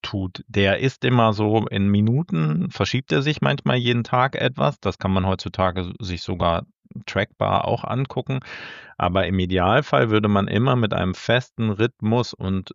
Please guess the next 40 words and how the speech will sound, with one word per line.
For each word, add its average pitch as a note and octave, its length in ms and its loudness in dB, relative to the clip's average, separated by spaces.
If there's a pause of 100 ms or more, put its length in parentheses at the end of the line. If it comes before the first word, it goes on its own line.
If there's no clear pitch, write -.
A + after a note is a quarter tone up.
ähm, F#2 420 -2
schlafen G2+ 420 0
gehen, E2 220 -4
einfach G2 380 -2
nur G#2 180 0
vom, F#2+ 300 -2
vom F#2+ 220 -2
Einschlaffenster. F2+ 1000 0
Also F2 260 -4
wann G2 180 2
ist G#2 220 -6
es - 160 -10
optimal? F#2 680 0
Wenn F2 140 -2
ich E2+ 80 -8
darüber F#2+ 320 -2
hinausgehe, A#2 560 2
ist B2+ 140 -6
es A#2 140 -10
nicht A#2 160 -4
mehr A2 100 0
optimal. G#2 460 0
Wenn F2+ 120 -2
ich E2 100 -8
zu - 80 -4
früh A2 220 -4
bin, G#2+ 200 -2
ist E2+ 140 -8
es E2 140 -14
nicht - 180 -8
optimal. D#2 460 -8 (680)
Und, F2 420 0
ähm, E2+ 340 0 (420)
dieses, C3+ 720 4 (800)
das A#2 420 0
schränkt D#3+ 280 2
natürlich, C3+ 420 4
finde A2+ 260 4
ich, - 300 0
extrem C3+ 680 2